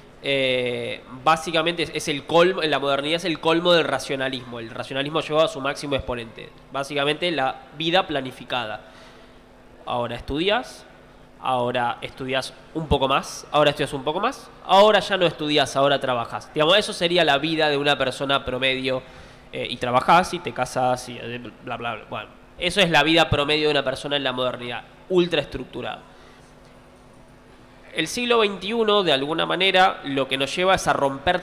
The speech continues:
todas esas estructuras. A veces se le va un poco la mano, pero bueno,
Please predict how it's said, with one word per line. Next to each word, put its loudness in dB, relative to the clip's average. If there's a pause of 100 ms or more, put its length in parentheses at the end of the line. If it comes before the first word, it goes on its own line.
todas 4
esas -6
estructuras. -6
A 0
veces -2
se -2
le 4
va 6
un -2
poco 0
la 2
mano, 0 (100)
pero -8
bueno, 0